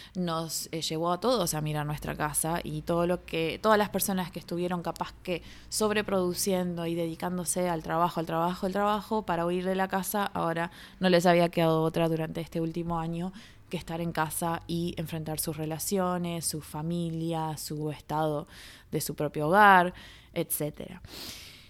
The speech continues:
Entonces, lo primero es identificar dónde hay excesos tal vez en tu vida, si es que las hay. Dónde y cómo, eh,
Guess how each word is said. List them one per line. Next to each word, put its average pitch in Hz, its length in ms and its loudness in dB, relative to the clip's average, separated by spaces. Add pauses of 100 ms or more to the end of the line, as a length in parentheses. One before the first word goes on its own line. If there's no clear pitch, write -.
(180)
Entonces, 202 580 2
lo 196 140 0
primero 233 340 2
es 233 220 4
identificar 190 720 2
dónde 220 640 2 (300)
hay 190 200 4
excesos 180 500 -4
tal 165 180 0
vez 170 180 -2
en 170 140 0
tu 160 100 -4
vida, 156 440 -6
si 170 240 0
es 165 120 -4
que 180 180 -2
las 160 300 -4
hay. 160 300 0 (800)
Dónde 190 560 2
y 180 100 -4 (100)
cómo, 196 500 4 (640)
eh, 170 800 -2